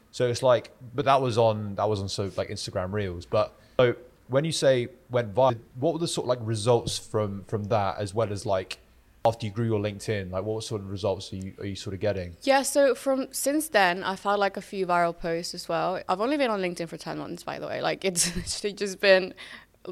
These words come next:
Speaker 2: ten months and I've learned so much. But, um, with the whole viral posting, I understand, like, you get no, close to no leads from viral posts.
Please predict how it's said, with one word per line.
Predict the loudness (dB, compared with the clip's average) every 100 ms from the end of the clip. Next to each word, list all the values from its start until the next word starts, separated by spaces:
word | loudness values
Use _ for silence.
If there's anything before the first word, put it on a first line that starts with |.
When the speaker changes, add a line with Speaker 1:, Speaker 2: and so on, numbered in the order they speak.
| -4
Speaker 2:
ten | 4 6 6
months | 4 4 2
and | 2 4
I've | 4 2 -4 _ 2
learned | 4 4 4
so |
much. | -2 0
But, | 4 4 4 -10 -16 -16 -18 2
um, | 8 8 8 4 -6 -4
with | 2 4
the | 4
whole | 4 6
viral | 8 8 6
posting, | 2 0 -2 -2
I | -2
understand, | -2 0 4 4 4 -2
like, | -8 -8
you | -6 -4
get | 4 6 6 4 -2 -4
no, | 0 4 2 2 -6 -20 _ _ _ -4
close | 0 2 2
to |
no | 2 4
leads | 4 0 -4
from | -4 -4 0
viral | 2 2 0
posts. | -2 -2 -2 -4 -6 -10